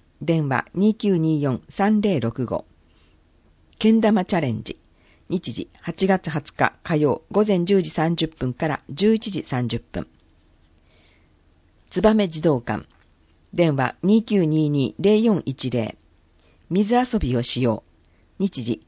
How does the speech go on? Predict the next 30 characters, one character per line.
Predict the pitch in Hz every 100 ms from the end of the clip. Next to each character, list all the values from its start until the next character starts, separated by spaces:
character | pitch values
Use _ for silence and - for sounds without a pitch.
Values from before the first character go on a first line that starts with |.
| _
八 | - 180 220
月 | 208 -
十 | 180 160
日 | 151 143
土 | 151
曜、 | 165 135 -
午 | 208 220
前 | 208 175
十 | 202 175
時 | -
か | 151
ら | 131 123
十 | 190 214
一 | 220
時 | 190 147
三 | 143 135
十 | 131
分。 | 123 - 110 - _ _ _ _ _ _
持 | 165
ち | 170 190
物、 | 147 117 - _ -
着 | 190
替 | 196 214
え、 | 196 _ _ -
タ | 214 170
オ |
ル、 | 117 - _ -
飲 | 165
み | 208
物、 | 185 120